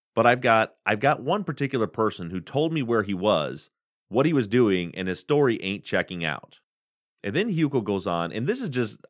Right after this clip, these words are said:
odd. As, as an interviewer or interrogator, there are certainly instances where you want to set the person's mind at ease using the Reid techniques.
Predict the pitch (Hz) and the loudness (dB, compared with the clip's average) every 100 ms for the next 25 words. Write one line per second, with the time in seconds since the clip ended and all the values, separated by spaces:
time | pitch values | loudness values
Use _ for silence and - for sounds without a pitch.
0 | - 98 76 64 71 95 92 107 113 - | 0 2 2 -2 -6 -6 -6 -6 -6 -4
1 | 170 226 143 107 104 98 95 92 90 87 | -2 -2 -2 0 0 2 0 0 -2 -4
2 | 120 135 98 82 76 76 78 _ _ 120 | -2 -2 -2 -4 -4 -6 -8 _ _ 0
3 | 135 127 190 220 156 117 113 101 92 98 | 0 2 0 0 -2 -4 -4 -8 -4 -2
4 | 98 90 107 123 131 - 107 98 - 95 | -2 -2 -2 -4 -6 -6 -6 -6 -4 -6
5 | 92 78 85 85 87 78 73 58 50 - | -6 -8 -2 -2 -2 -6 -10 -12 -16 -20
6 | - - 98 107 104 95 98 104 87 78 | -20 -6 -4 -2 -2 -2 0 -2 -4 -6
7 | 78 65 50 - | -6 -12 -14 -20